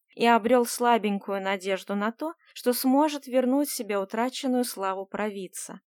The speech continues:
если то, о чем говорилось в уцелевшем документе, и в самом деле сбылось бы. Как именно вернуть, он точно не знал.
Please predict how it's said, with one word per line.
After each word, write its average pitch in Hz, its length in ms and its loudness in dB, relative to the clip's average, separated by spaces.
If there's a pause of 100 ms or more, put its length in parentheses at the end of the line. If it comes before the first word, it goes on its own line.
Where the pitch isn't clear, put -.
(440)
если 190 380 -2
то, 240 320 -4 (200)
о 202 120 -2
чем 196 260 -6
говорилось 185 600 -4
в - 20 -10
уцелевшем 180 640 -8
документе, 220 720 -6
и 240 100 -2
в 233 60 -2
самом 226 480 -2
деле 180 320 -6
сбылось 185 540 -8
бы. - 180 -16 (800)
Как 285 300 0
именно 330 500 -2
вернуть, 190 600 -6 (120)
он 233 220 4
точно 214 380 -4
не 254 160 0
знал. 196 380 -10